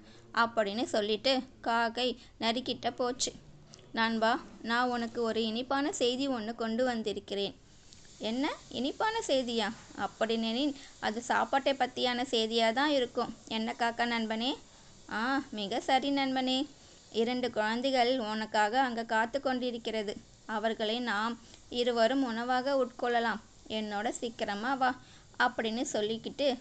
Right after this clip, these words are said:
காகம் நரியை கூப்பிட்டுக்கிட்டு சிட்டுக்குருவி வீட்டுக்கு போச்சு. அதே சமயத்துல சிட்டுக்குருவி கொஞ்சம் உணவு எடுத்துக்கிட்டு அதனோட வீட்டுக்கு வந்தது. தான் கொண்டு வந்த உணவை தன்னோட இரண்டு குழந்தைகளுக்கும் சாப்பிட கொடுத்தது.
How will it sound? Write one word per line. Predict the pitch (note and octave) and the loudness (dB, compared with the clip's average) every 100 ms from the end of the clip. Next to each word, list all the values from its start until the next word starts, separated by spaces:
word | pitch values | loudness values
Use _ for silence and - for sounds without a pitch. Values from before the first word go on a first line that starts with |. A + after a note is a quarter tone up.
| - | -6
காகம் | - A#3 B3 A#3+ A#3+ A#3+ | -2 2 2 2 -2 -2
நரியை | G#3+ A3 C4 C#4 | -2 0 0 0
கூப்பிட்டுக்கிட்டு | B3 A3+ G#3 G3 G3+ C#4+ B3 - - - | -2 -4 -4 -4 0 0 0 -6 -18 -6
சிட்டுக்குருவி | D4 - C#4+ C4+ B3+ | -6 -4 -2 0 0
வீட்டுக்கு | G#3 F#3+ F3 A#3+ | -2 -2 -4 -6
போச்சு. | C#4 B3+ B3+ - - - - - - - - - | -2 0 0 -4 -6 -12 -20 -20 -20 -20 -8 0
அதே | A#3+ C4+ - - | 0 2 2 2
சமயத்துல | A#3+ A3 A3 G#3 C4 C#4 - | -2 -2 -2 0 0 -2 -6
சிட்டுக்குருவி | C#4 - G4 C#4+ A#3+ C4+ | -4 -2 0 0 -2 -4
கொஞ்சம் | - G#3+ B3 A#3 | -4 -2 0 0
உணவு | A3+ C4+ D4+ | 2 0 2
எடுத்துக்கிட்டு | B3+ C4 A#3 A3 G3 C4 B3 - - - | 0 -2 -6 -6 -2 -2 -2 -8 -12 0
அதனோட | B3 B3+ B3 A3+ | 2 2 0 0
வீட்டுக்கு | A3+ C4 C4 - | -2 -4 -6 -4
வந்தது. | C4+ B3+ A#3+ A#3+ A#3 - - - - - - | -2 -2 0 -2 -2 -8 -20 -20 -20 -20 -4
தான் | C4+ C#4 | 0 0
கொண்டு | D4 C4+ F#4 | 0 0 2
வந்த | A4 C#4 A#3+ | 2 2 0
உணவை | G#3 G#3 B3+ B3+ - - - | -2 -2 0 -2 -4 -20 -4
தன்னோட | - C4 B3+ B3 | 0 2 2 2
இரண்டு | A#3 A#3+ C4+ C#4+ | 2 2 2 2
குழந்தைகளுக்கும் | B3 A#3 B3+ B3 G#3+ B3+ E4+ | 2 2 0 0 0 0 0
சாப்பிட | E4+ C4+ C4+ B3+ | 2 0 0 -2
கொடுத்தது. | - C4+ C4+ C4+ B3+ | 0 -2 0 0 -2